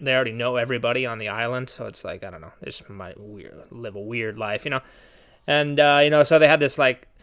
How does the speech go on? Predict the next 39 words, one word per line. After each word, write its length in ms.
you 60
know, 100
they're, 220
they're 560
videotaping 680
all 120
this, 200
which 200
also 280
didn't 280
really 240
make 180
any 80
sense 300
to 60
me 160
either. 140
It's 120
like, 100
why 160
would 80
all 100
these 140
people 240
agree 380
to 60
be 140
videotaped 680
and 200
show 280
their 300
heartbreak 760
on 160
the, 140
on 340
television, 520
you 60
know? 160
But, 220